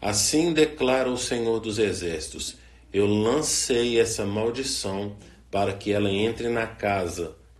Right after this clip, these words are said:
do ladrão", primeira pessoa, "e na casa do que jura falsamente pelo meu nome. Ele ficará, ela ficará em sua casa e destruirá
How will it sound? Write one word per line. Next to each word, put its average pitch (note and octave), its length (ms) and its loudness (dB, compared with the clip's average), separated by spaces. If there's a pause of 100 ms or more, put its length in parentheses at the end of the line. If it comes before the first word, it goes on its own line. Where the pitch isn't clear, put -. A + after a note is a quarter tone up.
(140)
do G#2 200 2
ladrão", G#2+ 760 2
primeira G#2 340 2
pessoa, D#2+ 680 -4 (400)
"e F2+ 80 -4
na G#2 220 2
casa G#2+ 760 0 (280)
do G2 100 -6
que G#2+ 240 -2
jura A#2 420 2
falsamente G#2+ 1400 -2 (680)
pelo G#2+ 360 4
meu G#2 280 2
nome. D#2 520 -6 (520)
Ele G#2+ 220 0
ficará, G#2 960 0 (300)
ela B2+ 280 6
ficará G2 800 0 (240)
em G2+ 140 0
sua G#2 380 2
casa G2+ 580 0 (240)
e G2 100 -2
destruirá G#2 960 2